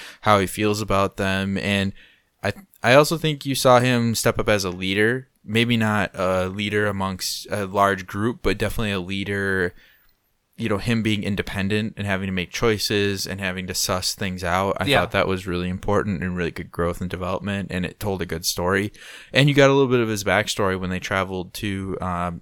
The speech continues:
Speaker 1: to Germany and then to Florida. So those were all really, really interesting as well.
Speaker 2: Yeah.
Speaker 1: What about you, Mike?
Speaker 2: Yeah, I would probably give it, uh, a four or five as well. It does slog a little bit at the end there, like Audrey
Speaker 1: Mm-hmm.
Speaker 2: mentioned, everything Charlie just mentioned as well. Um,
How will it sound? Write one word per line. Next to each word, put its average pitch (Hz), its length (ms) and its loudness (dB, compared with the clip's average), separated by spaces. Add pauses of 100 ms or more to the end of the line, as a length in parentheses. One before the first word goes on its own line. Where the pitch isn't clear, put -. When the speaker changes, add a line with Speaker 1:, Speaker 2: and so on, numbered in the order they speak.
Speaker 1:
to 110 100 -4
Germany 117 640 2
and 101 160 -2
then 95 140 -2
to 92 120 -10
Florida. 95 580 -2
So 87 360 0
those 92 260 -4
were 87 100 -4
all 90 300 -4 (300)
really, 92 220 -2
really 90 240 -4
interesting - 520 -10
as 90 160 -10
well. 104 240 -12 (240)
Speaker 2:
Yeah. 220 240 -6
Speaker 1:
What 117 120 2
about 110 100 4
you, 101 140 2
Mike? 101 260 -2 (360)
Speaker 2:
Yeah, 214 240 2
I 160 120 6
would 190 80 4
probably 214 260 2
give 170 160 0
it, 170 240 0
uh, 131 460 4
a 135 80 -4
four 135 220 0
or - 20 4
five 123 260 2
as 120 80 -8
well. 123 180 0
It 120 80 -4
does 120 200 -2
slog 120 260 -2
a 117 60 -4
little 120 200 -8
bit 120 280 -2
at 123 180 -2
the 113 140 -8
end 135 260 -2
there, 135 200 0
like 120 220 -8
Audrey 123 340 -2
Speaker 1:
Mm-hmm. 123 40 -4
Speaker 2:
mentioned, 120 440 -6
everything 117 340 -10
Charlie 117 280 -6
just 117 180 -10
mentioned 117 280 -8
as 120 140 -10
well. 120 340 0 (340)
Um, 113 420 2